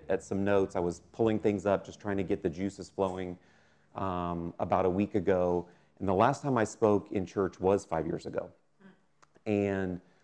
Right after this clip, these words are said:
um, there were some good things. Like, there's some nuggets there. "Oh, that's, that's good. You know, I'm, I'm smart." Um, I still, I still believe that. That's still relevant. And, and then the year before,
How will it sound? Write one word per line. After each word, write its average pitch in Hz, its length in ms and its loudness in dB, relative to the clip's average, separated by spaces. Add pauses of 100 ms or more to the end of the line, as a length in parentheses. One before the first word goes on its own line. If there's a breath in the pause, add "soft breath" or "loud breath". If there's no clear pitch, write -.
(120)
um, 104 200 -2
there 131 100 10
were 170 80 6
some 175 160 2
good 160 160 8
things. 117 400 -2
Like, 101 280 0
there's 117 200 4
some 123 140 0
nuggets 98 260 0
there. 110 140 2
"Oh, 143 100 2
that's, 214 340 -4
that's 311 220 -4
good. 123 320 2
You 131 80 -2
know, 113 180 0
I'm, 131 300 -2
I'm 123 120 -4
smart." 107 420 -2 (400 soft breath)
Um, 107 360 4
I 120 80 6
still, 120 440 6
I 113 80 4
still 131 200 2
believe 104 360 4
that. 104 220 4
That's 107 180 -2
still 107 180 2
relevant. 95 580 2
And, 92 400 -4 (180)
and 98 140 -2
then 95 120 0
the 92 60 0
year 107 200 2
before, 101 720 4